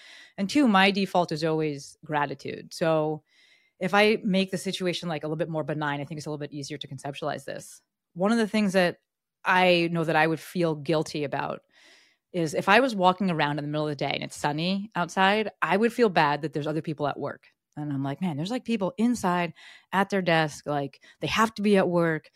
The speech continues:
They don't wanna be there. Like, they're trying to work eighteen jobs." And I feel really bad about that. And then I was like, "But me just sitting here feeling guilty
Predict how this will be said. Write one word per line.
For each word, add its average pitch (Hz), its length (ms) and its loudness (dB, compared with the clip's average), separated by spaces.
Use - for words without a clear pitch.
They 156 260 0
don't 170 280 4
wanna 208 180 2
be 185 220 0
there. 170 360 2
Like, 139 280 -2
they're 156 280 0
trying 190 220 2
to 175 60 2
work 165 260 -2
eighteen 226 320 0
jobs." 160 340 2
And 170 100 -4
I 185 120 2
feel 180 180 -2
really 160 220 -2
bad 143 220 -10
about - 260 -12
that. - 180 -8
And 175 140 -2
then 233 400 6
I 180 140 2
was 170 160 0
like, 165 260 0
"But 170 140 0
me 247 180 4
just 294 220 -4
sitting 247 240 0
here 214 160 2
feeling 185 400 -2
guilty 165 580 0